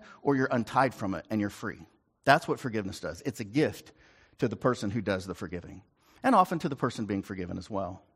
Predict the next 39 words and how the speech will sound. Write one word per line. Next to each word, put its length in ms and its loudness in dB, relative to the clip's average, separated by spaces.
So 120 4
today 340 12
we 120 8
begin 300 6
looking 440 8
at 140 2
the 80 -2
qualities 480 6
of 120 -4
the 60 -4
heart 440 -2
that 140 2
lead 180 0
to 80 -4
joy, 360 -8
the 80 -4
first 260 -2
of 100 -6
which 140 -4
will 60 -4
be 100 -2
forgiveness. 560 -6
So 100 4
the 80 6
first 280 8
quality 360 12
of 160 4
the 100 6
heart 260 8
that 140 4
leads 240 2
to 100 -2
joy 220 6
is 140 4
what? 180 12
Say 120 4
it 40 4
with 140 4
me. 200 8